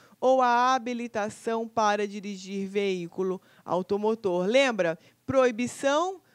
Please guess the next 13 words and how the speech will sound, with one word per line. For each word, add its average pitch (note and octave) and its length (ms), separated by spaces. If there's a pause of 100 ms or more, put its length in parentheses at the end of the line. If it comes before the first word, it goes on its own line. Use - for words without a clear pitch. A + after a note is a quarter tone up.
(100)
nunca C#4+ 400
teve C4 320
C B3 220
N A#3+ 100
H A3+ 380
e - 20
nem B3 140
permissão A#3+ 500
para A3+ 160
dirigir. G3+ 640 (240)
Suspensão, C4+ 960
a C#4 80
pessoa A3 640